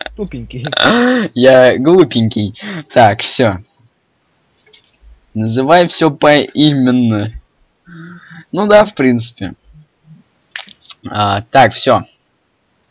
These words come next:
Speaker 2: О, все, появилась та картинка на стриме. <laughs> Окей. <laughs> Ладно. А, ну че, чем заниматься будем, ребят?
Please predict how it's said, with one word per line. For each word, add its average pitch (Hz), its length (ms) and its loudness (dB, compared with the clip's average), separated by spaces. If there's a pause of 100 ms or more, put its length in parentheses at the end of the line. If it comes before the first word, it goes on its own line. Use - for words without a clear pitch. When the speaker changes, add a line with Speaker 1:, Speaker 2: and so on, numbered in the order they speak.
(300)
Speaker 2:
О, 135 160 4
все, 123 240 0
появилась 127 480 0
та 104 320 0
картинка 120 680 -4 (580)
на 113 300 -4
стриме. 110 600 -6
<laughs> 143 1900 -4 (500)
Окей. 113 580 -4
<laughs> - 1160 -2 (1120)
Ладно. 107 540 2 (520)
А, 110 340 4 (160)
ну 151 160 -4
че, 131 340 4 (180)
чем 190 200 -2
заниматься 175 480 0
будем, 110 240 -2
ребят? 123 400 0